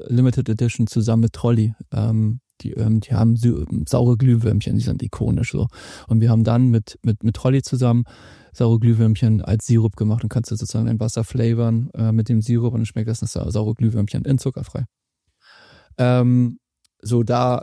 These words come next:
dann haben wir uns einen Flugplatz gemietet und haben ein aufwendiges Video gedreht, ähm, ne, mit Julian. Und da, das Video, was dann auch das Launch-Video war zu, zum Start bei Kaufland, ähm, hat über vier Millionen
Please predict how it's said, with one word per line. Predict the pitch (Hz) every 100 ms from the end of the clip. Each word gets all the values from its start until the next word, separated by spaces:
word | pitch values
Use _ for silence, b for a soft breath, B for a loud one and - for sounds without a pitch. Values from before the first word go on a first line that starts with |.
| -
dann | 135 127
haben | 127
wir | 120
uns | 113
einen | 113
Flugplatz | - - 151 -
gemietet | 147 151 175 - _ _ -
und | 123 123
haben | 113 117
ein |
aufwendiges | 113 120 120 117 123
Video | 123 127
gedreht, | 123 123 135 - B B B B -
ähm, | 123 120 120 113 113 113
ne, | 117 107
mit | 113
Julian. | 120 123 123 123 117 - _
Und | 117 113
da, | 113 -
das | 123 123
Video, | 120 131 127 127 123 -
was | 113
dann | - 113
auch | - 110 -
das | 113 -
Launch-Video | 127 123 120 - 113 117
war | 110 117 117 b b b
zu, | - 117 113 110 113 104
zum | - 117
Start | 113 - 117 117
bei | - 113 113
Kaufland, | - 120 120 - 135 139 - b b b b b b -
ähm, | - 117 117 113 113
hat | 131 117 -
über | 117 110
vier | - 117
Millionen | 113 113 110 110 107 110